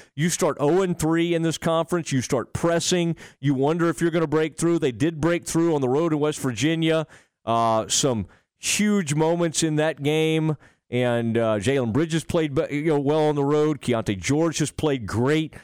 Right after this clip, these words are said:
on the road for the most part. He's had a little bit of a lull these last two games, but I'm telling you, Baylor has a chance to win this conference. And it sounded crazy just two, two weeks ago or two and a half weeks ago.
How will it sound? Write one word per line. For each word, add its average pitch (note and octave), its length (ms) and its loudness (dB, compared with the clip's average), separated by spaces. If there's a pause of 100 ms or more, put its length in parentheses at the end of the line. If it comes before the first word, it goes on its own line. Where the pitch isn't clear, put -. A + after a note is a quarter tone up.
(340)
on C#3 140 0
the C3 100 2
road D3 400 2
for C#3 100 -4
the A2+ 100 -2
most C3 340 0
part. D#3+ 320 2
He's D3 200 0
had D3+ 120 2
a A#2+ 60 0
little C#3+ 260 2
bit F3 120 0
of C#3 80 -2
a C3 60 2
lull C3+ 460 2
these A#2+ 240 -2
last C3+ 320 -2
two C#3+ 180 -2
games, C3 640 -2 (480)
but A2 100 0
I'm D#3 160 0
telling D#3+ 400 2
you, D3+ 240 0 (720)
Baylor D#3+ 460 2
has C3+ 540 0
a A#2 140 -2
chance B2+ 600 0
to B2 100 0
win A2+ 260 -2
this G#2+ 180 0
conference. - 800 -4 (380)
And B2 100 0
it A#2+ 140 -2
sounded E3 580 0
crazy D3+ 720 0 (200)
just D#3+ 240 -2
two, F#3+ 380 2 (140)
two G#3+ 140 2
weeks F#3 280 0
ago C3+ 220 2
or A2 100 2
two G3+ 200 0
and F3 60 0
a E3 60 2
half E3 220 0
weeks D#3+ 240 0
ago. C#3 280 0